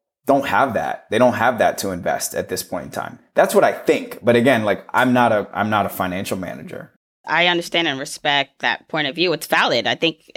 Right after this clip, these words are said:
Speaker 2: that's how people feel. It's one of the things when we talk about the wealth gap. You talk about whiplash. I forgot where I saw that. I mean, you talked about it in a couple places.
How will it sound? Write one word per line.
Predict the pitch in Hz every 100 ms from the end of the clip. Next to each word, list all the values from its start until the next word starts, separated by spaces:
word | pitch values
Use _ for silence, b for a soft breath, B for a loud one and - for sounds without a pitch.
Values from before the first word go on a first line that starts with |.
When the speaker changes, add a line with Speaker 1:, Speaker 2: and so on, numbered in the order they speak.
| - -
Speaker 2:
that's | 156 -
how |
people | 185 190 160
feel. | - 202 180
It's | 143 - -
one | 175 180
of | 170
the |
things | 165 175 165 196 - B B B
when | 175
we | 170
talk | 175 180
about | 165 151 151 143 131 _ _ _ _ _ _ -
the |
wealth | 160 170 208
gap. | - 165
You |
talk | 165 208
about | - 196 - 185
whiplash. | 170 165 156 147 135
I | 160
forgot | 170 180 180 147
where | 170
I | 160 160
saw | - 165 160
that. | 156 143 127 -
I |
mean, | 175 170
you |
talked | 180 208
about | 277 185
it | 170
in |
a | 151
couple | 214 151
places. | - 160 156 147